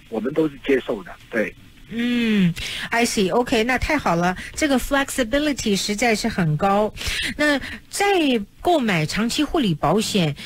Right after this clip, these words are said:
Speaker 2: 有身体健康的条件限制吗？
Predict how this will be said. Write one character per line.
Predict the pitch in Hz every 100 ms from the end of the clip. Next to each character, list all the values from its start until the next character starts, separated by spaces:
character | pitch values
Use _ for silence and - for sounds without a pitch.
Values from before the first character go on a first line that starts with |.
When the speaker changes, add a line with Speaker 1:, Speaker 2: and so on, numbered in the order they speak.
| -
Speaker 2:
有 | 214 202
身 | - - 370
体 | 349 -
健 | 170 311 233
康 | 220 254 254
的 | 226 180
条 | - 185
件 | 196 226
限 | 202 311 254
制 | 233
吗？ | 208 185